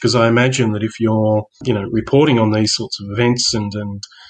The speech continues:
uh, these moments, you may have some kinds of, uh, conflicting loyalties.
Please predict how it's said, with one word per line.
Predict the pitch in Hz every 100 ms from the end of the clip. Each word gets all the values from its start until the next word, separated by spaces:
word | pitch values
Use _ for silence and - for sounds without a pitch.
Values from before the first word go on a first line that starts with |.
| - - _ _ 117
uh, | 107 110
these | 120 107
moments, | 117 120 127 113 98 - - _ _
you | - 117 113 - _
may | 151 123 131 117 147 214 -
have | 131 110
some | - 117 110
kinds | 113 110 104
of, | 107 104
uh, | 127 113
conflicting | - 120 143 131 110
loyalties. | 104 127 127 - - -